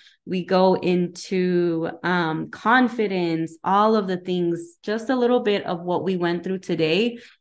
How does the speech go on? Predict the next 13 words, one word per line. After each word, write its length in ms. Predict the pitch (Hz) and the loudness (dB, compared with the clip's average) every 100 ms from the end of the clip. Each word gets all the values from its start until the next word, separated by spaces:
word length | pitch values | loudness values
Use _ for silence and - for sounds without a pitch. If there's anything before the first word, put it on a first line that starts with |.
| _ | _
in 140 | 196 185 | 0 0
a 80 | |
twelve 480 | 170 - 180 175 185 | 0 0 2 2 2
week 240 | 175 180 180 | 0 -2 -4
container 800 | 180 175 - 170 180 226 247 247 - _ - | -6 -4 -2 0 0 0 0 -4 -20 _ 0
that 140 | 180 | 2
is 160 | 180 180 | 2 0
a 100 | 175 | -2
lot 540 | 170 170 175 180 - | 2 4 6 4 -2
more, 640 | 175 180 170 165 160 160 - | -4 -2 -2 -2 -2 -4 -4
um, 460 | 175 160 151 156 - | -4 -2 -4 -4 -2
in 320 | 185 185 165 | 2 2 0
depth. 320 | 160 135 | 0 -2